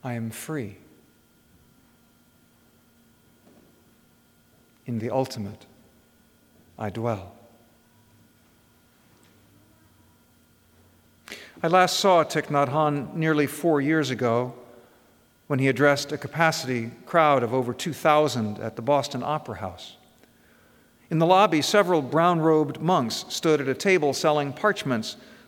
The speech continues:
with his verses and sayings.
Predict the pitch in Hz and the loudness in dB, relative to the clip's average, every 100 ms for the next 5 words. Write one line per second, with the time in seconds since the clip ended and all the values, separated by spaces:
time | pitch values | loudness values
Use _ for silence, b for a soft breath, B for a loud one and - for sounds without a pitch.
0 | B - 147 147 143 120 165 170 - 139 | B -4 -2 -2 -4 -2 0 0 -2 -6
1 | 123 - B 135 127 - - 185 131 101 | -6 -12 B -4 -2 -2 -2 0 0 -2
2 | 98 - | -8 -12